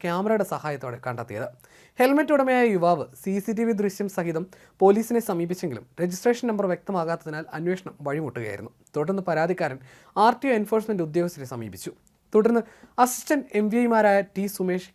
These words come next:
കെ സി സൗരവ് എന്നിവർ സംഭവ സ്ഥലത്തിന്റെ പരിസരത്തുള്ള എ ഐ ക്യാമറ ചെല്ലാൻ ലിസ്റ്റുകൾ വിശദമായി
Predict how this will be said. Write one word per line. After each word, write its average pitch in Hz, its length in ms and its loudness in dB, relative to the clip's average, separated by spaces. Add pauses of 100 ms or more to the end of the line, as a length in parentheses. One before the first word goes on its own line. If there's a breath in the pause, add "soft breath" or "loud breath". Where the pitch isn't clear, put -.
കെ 170 100 2
സി 190 160 -6
സൗരവ് 175 500 -2
എന്നിവർ 175 320 -2
സംഭവ 185 220 -2
സ്ഥലത്തിന്റെ 185 420 -4 (120)
പരിസരത്തുള്ള 156 480 -4 (420 soft breath)
എ 220 140 10
ഐ 262 40 6
ക്യാമറ 240 320 2
ചെല്ലാൻ 202 360 2
ലിസ്റ്റുകൾ 196 320 -2 (100)
വിശദമായി 180 380 -2